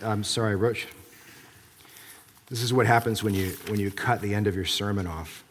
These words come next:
Uh, Kirsten and Brenda are back over here in this, uh, corner. Again, uh, we're not hiding prayer. It's just easier to hear one another <laughs> back on this spot.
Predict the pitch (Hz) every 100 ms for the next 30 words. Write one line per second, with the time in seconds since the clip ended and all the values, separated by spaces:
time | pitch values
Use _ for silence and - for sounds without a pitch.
0 | - - - - 117 117 190 180 180 147
1 | 131 143 143 113 110 117 113 120 123 123
2 | 117 110 - 180 170 131 117 110 123 -
3 | - 113 104 - 131 120 101 131 175 170
4 | 135 - - 120 139 156 - 151 175 196
5 | 190 208 220 226 139 - 151 - 160 180
6 | 185 180 175 147 - 165 170 160 160 165
7 | 190 202 - 170 127 151 139 123 117 123
8 | 110 - 113 95 92